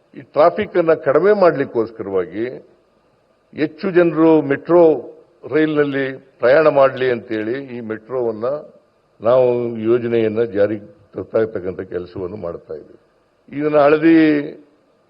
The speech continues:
ಮಾರ್ಗ ಉದ್-, ಉದ್ಘಾಟನೆ ಆಗಿದೆಯಲ್ಲ, ಇದರಿಂದ ನಮಗೆ ಟ್ರಾಫಿಕ್ ಸ್ವಲ್ಪ ಕಡಿಮೆ ಆಗ್ತದೆ.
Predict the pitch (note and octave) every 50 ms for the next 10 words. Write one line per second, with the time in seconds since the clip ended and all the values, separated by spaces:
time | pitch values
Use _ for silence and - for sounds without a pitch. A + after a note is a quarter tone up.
0 | _ _ _ _ _ _ _ _ _ _ _ _ _ _ _ _ B2 A#2 B2 D3
1 | D#3 D3 C#3+ C#3+ C#3+ C#3+ C#3 C3 B2+ B2+ A2+ - C3 B2+ B2 A2 A2 B2 D3 D3
2 | C#3+ B2+ B2+ A#2+ A#2 G#2 G#2 F#2+ F#2 F#2 F2+ E2+ F2+ G2+ A2+ A#2 - - - _
3 | _ _ _ _ _ _ _ _ _ _ _ _ _ _ _ _ _ _ _ _
4 | _ - A#2 B2 D3 E3 F3 E3+ E3+ D#3+ C#3 A#2+ A2 A2 B2 - - - - -
5 | - _ _ _ _ _ _ _ _ _ _ _ _ _ _ _ _ _ _ _
6 | _ _ _ _ _ - - C#3+ D#3+ E3 D#3 E3 E3 - B2+ D3 E3 E3 - F3+
7 | E3+ - - - - D#3+ D3+ D3 D#3 D3 - C3+ A#2+ A#2+ A2+ A2+ A2 G#2 G2 F#2+
8 | - - F#2+ E2 C#2 C#2 - _